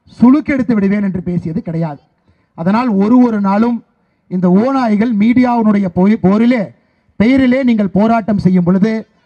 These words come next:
உண்மையான மீடியா நண்பர்களுக்கு பெரிய களங்கத்தை நீங்கள் விளைவித்துக் கொண்டிருக்கின்றீர்கள். ஒரு ஜனநாயகம் நன்றாக இருக்க வேண்டும் என்றால் நம்முடைய மீடியா நன்றாக இருக்க வேண்டும்.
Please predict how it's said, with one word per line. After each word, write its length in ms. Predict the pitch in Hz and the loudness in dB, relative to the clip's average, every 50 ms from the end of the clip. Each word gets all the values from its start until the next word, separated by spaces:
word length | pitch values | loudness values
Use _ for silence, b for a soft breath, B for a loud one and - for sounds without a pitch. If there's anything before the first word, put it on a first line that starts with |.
| _ _ _ _ _ | _ _ _ _ _
உண்மையான 640 | - 170 196 233 262 277 294 285 277 277 277 277 285 | -2 0 2 2 2 2 2 0 0 0 0 0 0
மீடியா 340 | 247 226 233 226 240 233 214 | 0 0 0 0 0 0 0
நண்பர்களுக்கு 800 | 202 190 196 180 175 175 170 180 185 180 - - 233 247 233 196 - _ _ _ _ _ _ _ | 0 -2 -2 0 0 0 0 -2 -2 -2 -4 -4 -6 -6 -6 -10 -16 _ _ _ _ _ _ _
பெரிய 420 | - 185 208 240 269 277 262 - | -2 0 0 2 0 0 -2 -4
களங்கத்தை 560 | _ - 185 196 233 262 269 269 254 - 254 226 | _ -4 -4 -2 -2 -2 -2 -4 -2 -2 -2 -2
நீங்கள் 240 | 208 196 190 190 | -2 -2 -2 -2
விளைவித்துக் 400 | 175 170 175 175 180 175 180 170 | -2 0 0 0 -2 -2 -4 -6
கொண்டிருக்கின்றீர்கள். 600 | 170 156 156 151 147 - 156 143 143 143 - 135 - _ _ _ _ _ _ _ _ _ | -6 -6 -6 -10 -12 -12 -14 -14 -14 -14 -16 -18 -20 _ _ _ _ _ _ _ _ _
ஒரு 140 | - 185 180 | -4 -4 -2
ஜனநாயகம் 500 | 170 190 196 208 226 240 240 233 233 220 | -2 -2 -2 -2 -2 -2 -2 -2 -2 -2
நன்றாக 320 | 208 208 202 240 247 254 | -2 -2 -2 -2 -2 -2
இருக்க 240 | 233 233 233 - 226 | -2 -2 -2 -2 -2
வேண்டும் 240 | 208 220 220 226 214 | 0 0 0 0 0
என்றால் 400 | 214 208 254 311 330 311 277 - _ _ _ _ _ _ _ _ _ _ _ | 0 0 0 0 -2 -2 -4 -8 _ _ _ _ _ _ _ _ _ _ _
நம்முடைய 360 | - 190 190 190 180 185 180 180 | -6 -4 0 0 0 0 0 0
மீடியா 300 | 180 208 233 226 220 214 | 0 2 2 2 0 0
நன்றாக 360 | 190 185 175 - 190 196 - | 0 -4 -4 -6 -6 -6 -6
இருக்க 200 | 165 147 - - | -6 -8 -8 -10
வேண்டும். 260 | 135 135 127 - - | -14 -18 -18 -20 -20